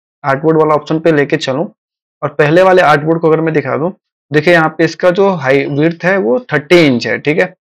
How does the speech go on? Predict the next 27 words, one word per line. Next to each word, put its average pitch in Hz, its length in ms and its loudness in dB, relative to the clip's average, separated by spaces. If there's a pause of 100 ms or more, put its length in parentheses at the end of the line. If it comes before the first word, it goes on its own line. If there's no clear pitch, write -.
(280)
और 139 60 -2
height 147 280 2
जो 170 120 2
है 170 140 2
इसका 190 240 -4
सेवेंटी 160 400 -2
टू 143 180 0
inch 113 220 -6
है, 120 80 -10
मतलब 156 340 -4
ये, 214 120 0 (760)
अ, 135 200 2
जो 139 160 0
है 139 100 -2
सो 180 160 -4
अढ़ाई 139 320 2
feet 160 240 -2
by, 196 200 0 (320)
अ, 135 320 0
छह 165 160 0
feet 139 240 -4
का 127 120 0
ये 123 140 2
जो 127 120 -4
है 175 220 -4 (340)
standy 156 460 2
है। 101 160 -4